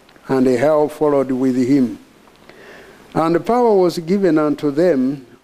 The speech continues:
over the fourth part of the earth, to kill with the s-, to kill with the sword, and with the hunger, and with the death, and with the beasts of the earth.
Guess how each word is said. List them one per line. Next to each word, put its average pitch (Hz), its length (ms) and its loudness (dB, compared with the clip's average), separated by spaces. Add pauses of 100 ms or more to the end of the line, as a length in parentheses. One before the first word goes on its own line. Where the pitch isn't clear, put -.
(240)
over 135 260 0
the 131 160 -2
fourth 160 460 -4
part 147 280 -2
of 127 200 -4
the 123 180 -2
earth, 127 380 -2 (680)
to 131 160 0
kill 170 360 0
with 135 240 0
the 127 120 0
s-, - 360 -10 (300)
to 139 120 0
kill 180 300 2
with 131 220 2
the 127 100 2
sword, 127 540 -2 (880)
and 160 260 0
with 165 160 2
the 156 140 0
hunger, 156 520 -2 (640)
and 139 280 0
with 131 160 2
the 131 80 0
death, 131 520 -2 (680)
and 147 260 0
with 135 280 0
the 143 120 2
beasts - 640 -2 (400)
of 127 280 -2
the 127 160 2
earth. 127 460 -2